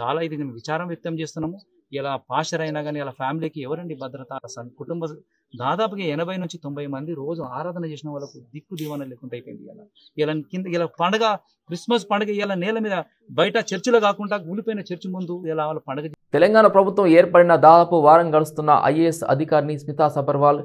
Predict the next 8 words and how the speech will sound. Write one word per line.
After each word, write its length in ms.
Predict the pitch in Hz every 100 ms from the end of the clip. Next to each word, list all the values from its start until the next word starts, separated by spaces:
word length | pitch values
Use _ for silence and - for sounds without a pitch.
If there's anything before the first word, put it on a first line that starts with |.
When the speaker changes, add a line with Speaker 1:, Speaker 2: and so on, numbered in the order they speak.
| - _ -
Speaker 2:
ఇప్పటికీ 400 | - 156 160 160
సీఎం 320 | - 156 135
రేవంత్ 300 | 143 160 151
రెడ్డిని 380 | 147 143 143 -
కలుసుకోలేదు. 580 | 139 143 - 123 87 - _ _ _ _ -
ప్రభుత్వం 440 | 143 190 180 185
మారిన 340 | 147 160 180 175
సందర్భంలో 840 | 165 156 170 151 156 151 165 175